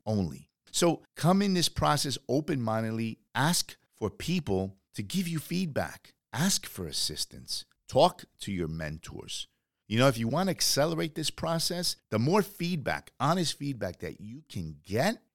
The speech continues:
the quicker it will assist you in finding that genius in you, what you truly are passionate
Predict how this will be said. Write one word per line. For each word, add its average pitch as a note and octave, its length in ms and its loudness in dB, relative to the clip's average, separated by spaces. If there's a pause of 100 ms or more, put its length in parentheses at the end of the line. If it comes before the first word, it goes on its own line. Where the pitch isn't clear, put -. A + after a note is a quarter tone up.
(100)
the G#2+ 80 -4
quicker E2+ 720 0 (100)
it C#3 240 -2
will B2 380 -2
assist - 600 0
you F2+ 140 -4
in E2 140 -6
finding B2 540 -4
that D#2 140 -12
genius E2 520 -6
in D#2 160 -8
you, D#2 120 -10
what A2 220 -4
you G#2 100 -4
truly C#3+ 640 -4
are E2+ 80 -8 (120)
passionate A#2+ 680 -6